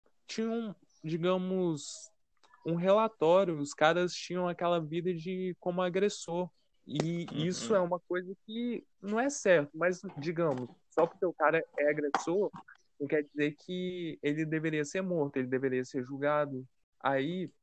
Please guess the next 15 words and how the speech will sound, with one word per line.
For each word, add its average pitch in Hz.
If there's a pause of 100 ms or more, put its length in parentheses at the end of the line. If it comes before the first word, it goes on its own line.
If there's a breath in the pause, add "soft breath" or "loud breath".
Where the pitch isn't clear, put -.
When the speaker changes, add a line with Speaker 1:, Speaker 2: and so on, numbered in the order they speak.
(400)
Speaker 1:
tem 165
a-, 165
aquela 156
questão 160
de 127
que 139
o 131
policial 139
era 160
branco 180
e 175
o 165
cara 160
era 180
negro. 143